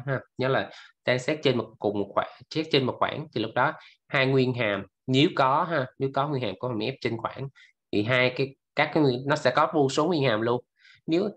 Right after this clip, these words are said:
F lớn là nguyên hàm của F nhỏ thì lúc đó F lớn cộng C cũng là nguyên hàm.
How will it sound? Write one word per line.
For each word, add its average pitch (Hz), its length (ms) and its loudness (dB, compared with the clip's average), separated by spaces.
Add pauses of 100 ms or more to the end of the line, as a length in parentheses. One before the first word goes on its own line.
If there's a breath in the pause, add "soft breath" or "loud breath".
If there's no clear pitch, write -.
(140 soft breath)
F 208 280 0 (160)
lớn 147 280 4
là 160 80 0
nguyên 131 180 -4
hàm 117 160 -4
của 131 80 -4
F 139 100 -4
nhỏ 120 340 -2
thì 117 60 0
lúc 127 140 -2
đó 151 80 2
F 165 240 -2
lớn 156 240 4
cộng 120 140 -2
C 120 260 -2
cũng 123 140 -10
là 120 80 -4
nguyên 110 220 -8
hàm. 107 240 -6